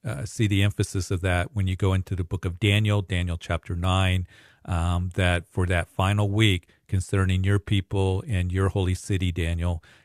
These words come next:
And, uh, and we're gonna see that God, uh, is gonna take them through, uh, the fire, Jacob's trouble, and at the end their eyes are gonna be opened up, and there'll be a national restoration. But, um,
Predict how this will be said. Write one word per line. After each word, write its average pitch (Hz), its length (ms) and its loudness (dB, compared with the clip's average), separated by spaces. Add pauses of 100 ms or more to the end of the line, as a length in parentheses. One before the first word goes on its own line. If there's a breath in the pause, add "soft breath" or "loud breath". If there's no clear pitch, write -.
And, 90 300 2
uh, 87 280 -2 (140)
and 95 340 0
we're 95 140 0
gonna 90 200 0
see 98 220 -2
that 90 200 -2
God, 98 340 2 (440 soft breath)
uh, 104 60 -4
is 92 220 -2
gonna 92 240 0
take 101 320 0
them 92 180 0
through, 113 480 2 (340 soft breath)
uh, 92 200 0
the 90 120 -2
fire, 107 500 2
Jacob's - 500 -4
trouble, 107 400 2
and 92 100 2
at 90 160 0
the 92 180 0
end 95 140 2
their 87 160 0
eyes 92 220 2
are 98 60 -6
gonna 92 180 0
be 90 160 0
opened 92 240 -2
up, 95 240 0 (320 soft breath)
and 90 100 -2
there'll 95 160 2
be 95 160 4
a 92 60 4
national 90 520 0
restoration. 85 880 -4
But, 90 240 2 (400 soft breath)
um, 95 440 0